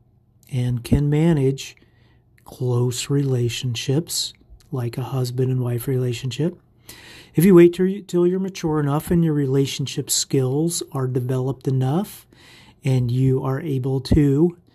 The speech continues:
set aside your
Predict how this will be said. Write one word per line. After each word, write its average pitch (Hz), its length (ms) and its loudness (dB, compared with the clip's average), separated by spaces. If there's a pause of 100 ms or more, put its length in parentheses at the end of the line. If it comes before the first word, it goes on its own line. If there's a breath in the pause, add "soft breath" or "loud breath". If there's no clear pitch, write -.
(340 soft breath)
set - 420 -6
aside 127 880 -2 (600 soft breath)
your 139 800 0